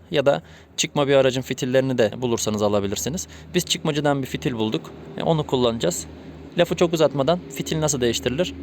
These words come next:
Başlayalım. Şimdi ön kapının fitilini sökerken buradan bu şekilde asılacağım ve fitil sökecek. Fakat şurayı takip ettiğinizde burada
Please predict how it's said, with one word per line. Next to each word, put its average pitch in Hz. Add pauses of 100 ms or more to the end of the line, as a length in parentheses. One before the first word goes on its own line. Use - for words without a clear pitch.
(140)
Başlayalım. 107
Şimdi -
ön 175
kapının 170
fitilini 170
sökerken 151 (880)
buradan 156 (540)
bu 156
şekilde 131
asılacağım 151 (240)
ve 139
fitil -
sökecek. 131
Fakat 175 (680)
şurayı 170
takip 165
ettiğinizde 127 (720)
burada 160